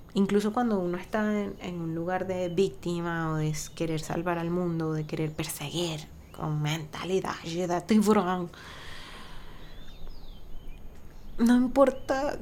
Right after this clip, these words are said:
cuánto drama estés teniendo. O sea, estar en este momento del,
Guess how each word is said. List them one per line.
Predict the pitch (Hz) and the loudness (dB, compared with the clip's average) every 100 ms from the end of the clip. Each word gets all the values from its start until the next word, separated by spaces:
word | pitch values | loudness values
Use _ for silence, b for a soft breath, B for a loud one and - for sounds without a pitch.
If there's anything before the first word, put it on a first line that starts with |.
| - | 0
cuánto | 233 226 226 214 | 2 4 6 6
drama | 208 - - | 6 2 -2
estés | - - 185 | -4 -2 -4
teniendo. | - 151 151 - - - - | -2 0 0 -4 -10 -14 -4
O | |
sea, | - 175 170 | 0 2 0
estar | 170 - 190 | -2 4 6
en | 214 | 6
este | 233 233 | 2 2
momento | 214 196 208 208 | 2 2 4 2
del, | - 190 196 185 180 185 220 | 0 0 0 2 -2 -4 -6